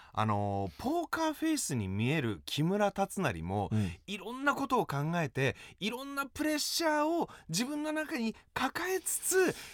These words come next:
Speaker 2: 必死に頑張って成功させたんだなっていう、このなんか感じがね、俺は今嬉しいなって思っちゃったな。
Speaker 1: はい、ありがとうございます。
Speaker 2: え、なんで？
Speaker 1: <laughs> えーと、
Speaker 2: 今熱込めたらすごくスルリだったけど。
Speaker 1: はい、ありがとうございます。
Speaker 2: あ、ありがとうございます。
Speaker 1: お願いします。
Speaker 2: 初めましてみたいになっちゃったよ。
Speaker 1: ありがとうございます。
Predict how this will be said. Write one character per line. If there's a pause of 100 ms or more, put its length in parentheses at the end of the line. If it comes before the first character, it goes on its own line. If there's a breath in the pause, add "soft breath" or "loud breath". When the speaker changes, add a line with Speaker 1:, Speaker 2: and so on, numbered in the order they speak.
(100)
Speaker 2:
必
死
に
頑
張
っ
て
成
功
さ
せ
た
ん
だ
な
っ
て
い
う、
こ
の
な
ん
か
感
じ
が
ね、 (460 loud breath)
俺
は
今
嬉
し
い
な
っ
て
思
っ
ち
ゃ
っ
た
な。
Speaker 1:
は
い、
あ
り
が
と
う
ご
ざ
い
ま
す。
Speaker 2:
え、
な
ん
で？ (500)
Speaker 1:
<laughs>
え
ー
と、
Speaker 2:
今
熱
込
め
た
ら
す
ご
く
ス
ル
リ
だ
っ
た
け
ど。
Speaker 1:
は
い、
あ
り
が
と
う
ご
ざ
い
ま
す。
Speaker 2:
あ、
あ
り
が
と
う
ご
ざ
い
ま
す。
Speaker 1:
お
願
い
し
ま
す。
Speaker 2:
初
め
ま
し
て
み
た
い
に
な
っ
ち
ゃ
っ
た
よ。
Speaker 1:
あ
り
が
と
う
ご
ざ
い
ま
す。